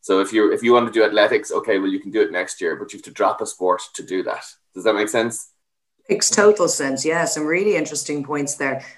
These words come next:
Speaker 2: And in fact, on that note, also in lockdown, the children said, I probably for the first time ever, "I'm bored, I'm bored." And my husband and I looked at each other and said, "We were bored for the whole of the eighties."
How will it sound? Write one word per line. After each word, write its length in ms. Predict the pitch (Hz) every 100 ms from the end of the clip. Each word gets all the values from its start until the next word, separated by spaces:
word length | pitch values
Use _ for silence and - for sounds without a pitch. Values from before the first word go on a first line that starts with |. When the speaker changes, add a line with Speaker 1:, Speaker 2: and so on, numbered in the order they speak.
| -
Speaker 2:
And 100 | 170
in 60 |
fact, 340 | 170 165 - - _ _ _ -
on 220 | 190 226
that 220 | 156 -
note, 300 | 147 143 - - _ _
also 360 | 170 202 220 -
in 80 | 139
lockdown, 500 | 135 135 143 135 - - _ _ 127
the 260 | 147 165
children 540 | - 170 165 151 139 - _ _
said, 300 | - 156 139 143
I 80 | 135
probably 320 | 180 175 143
for 80 | -
the 60 |
first 200 | - 143
time 160 | 143 139
ever, 240 | 143 139
"I'm 120 | 175 220
bored, 380 | 175 175 147 -
I'm 140 | 202
bored." 420 | 214 160 160 135 - - _ _ _ -
And 220 | 175 147
my 80 | 185
husband 300 | 220 226 180
and 80 | 160
I 20 |
looked 140 | 156
at 80 | -
each 120 | 147
other 140 | 156 147
and 80 | 139
said, 180 | 147 - _ -
"We 240 | 165 220
were 100 | 208
bored 240 | 170 175
for 80 | 175
the 60 | 147
whole 160 | 156
of 80 | 143
the 100 | 139
eighties." 420 | 165 214 147 -